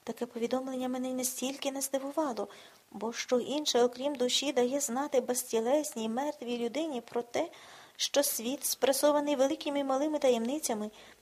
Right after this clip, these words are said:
дивами і людьми, залишається незмінним і так само незбагненним, не те, що після відходу однієї особи,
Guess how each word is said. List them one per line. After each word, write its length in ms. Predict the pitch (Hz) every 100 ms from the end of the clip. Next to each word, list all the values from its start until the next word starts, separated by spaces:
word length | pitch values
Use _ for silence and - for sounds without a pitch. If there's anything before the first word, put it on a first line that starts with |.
| -
дивами 500 | 214 262 277 330 320
і 140 | 277
людьми, 320 | 269 247 294 330 -
залишається 680 | - 233 254 254 262 262 254
незмінним 580 | 247 233 240 285 294 226
і 60 | 254
так 180 | 254 254
само 280 | 277 277
незбагненним, 920 | 254 240 220 233 220 226 311 302 214 214 - - - _ _ _
не 140 | 240 285
те, 140 | 381
що 220 | 359 -
після 440 | 269 254 - 262 247
відходу 420 | 269 - 269 254
однієї 380 | 254 254 262 262
особи, 480 | - - 220 185